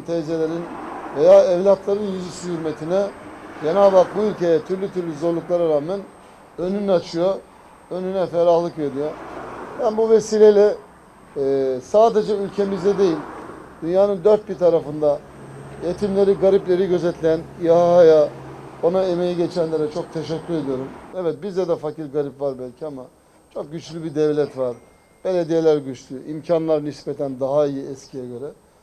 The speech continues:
Ama orada gerçekten, e, bazen bir lokma ekmeğe, bir yudum suya ihtiyaç duyan insanlar var. Siz de onlara yetişmeye, ulaşmaya çalışıyorsunuz. Yani ayakta mı alkışlayayım sizi, yüz bin kere teşekkür mü edeyim,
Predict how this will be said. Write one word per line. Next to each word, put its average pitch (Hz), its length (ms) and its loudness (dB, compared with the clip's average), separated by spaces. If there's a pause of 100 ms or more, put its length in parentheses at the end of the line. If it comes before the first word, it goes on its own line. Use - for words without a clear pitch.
(220)
Ama 165 340 0 (460)
orada 170 260 -2
gerçekten, 175 640 -2 (580)
e, 123 320 -12
bazen 170 460 0
bir 190 120 -6
lokma 156 400 -6
ekmeğe, 151 500 -6 (160)
bir 175 200 -8
yudum 147 340 -12
suya 151 220 -10
ihtiyaç 139 420 -10
duyan 139 120 -12
insanlar 131 440 -14
var. 139 140 -12 (500)
Siz 185 220 -12
de 170 40 -4
onlara 151 320 0
yetişmeye, 143 480 -6
ulaşmaya 135 480 -6
çalışıyorsunuz. 127 540 -14 (640)
Yani 180 360 0 (520)
ayakta 175 420 4
mı 180 80 -2
alkışlayayım 156 580 0
sizi, 151 440 -4 (500)
yüz 160 240 -8
bin 180 120 -6
kere 170 200 -2
teşekkür 165 480 -10
mü 165 140 -8
edeyim, 147 320 -6